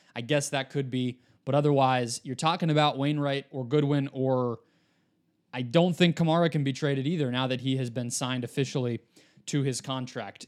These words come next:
If they're able to get a deal like this done, though, the other good part of it, aside from the basketball fit, is his contract goes two seasons. And by hi-, his, I mean McConnell. Eight point seven this year, nine point three next year. It is only guaranteed for five next year, but I would imagine if you're trading for him, you like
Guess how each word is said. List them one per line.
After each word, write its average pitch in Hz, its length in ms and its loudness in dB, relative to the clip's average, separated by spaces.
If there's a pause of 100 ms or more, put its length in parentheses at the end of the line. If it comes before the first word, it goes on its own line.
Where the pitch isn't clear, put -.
(120)
If 226 240 4
they're 214 220 8
able 196 180 4
to 175 100 0
get 175 140 2
a 170 60 0
deal 156 180 0
like 147 220 -2
this 143 180 -2
done, 127 260 -4
though, 120 300 -4 (2250)
the 156 100 2
other 196 280 8
good 185 220 6
part 160 200 4
of 156 120 0
it, 151 60 0
aside 160 300 2
from 170 120 -2
the 165 80 2
basketball 143 560 4
fit, 123 400 0
is 147 560 2
his 180 240 0
contract 190 440 -2
goes 170 220 2
two 165 200 0
seasons. 117 380 -4
And 123 80 -2
by 135 140 4
hi-, 156 240 0
his, 160 340 0
I 143 140 -4
mean 147 260 0
McConnell. 113 380 -6 (680)
Eight 165 200 -4
point 180 220 0
seven 165 280 2
this 160 200 2
year, 160 100 2
nine 151 280 2
point 156 280 -6
three 151 140 -2
next 135 340 -4
year. 143 160 0
It 135 120 0
is 139 100 2
only 170 180 2
guaranteed 165 460 4
for 180 120 -2
five 214 460 4
next 143 320 0
year, 139 220 0
but 143 180 2
I 147 100 4
would 147 100 2
imagine 175 440 2
if 165 140 -2
you're 165 80 0
trading 226 320 4
for 190 220 2
him, 190 160 2
you 170 120 2
like 165 380 2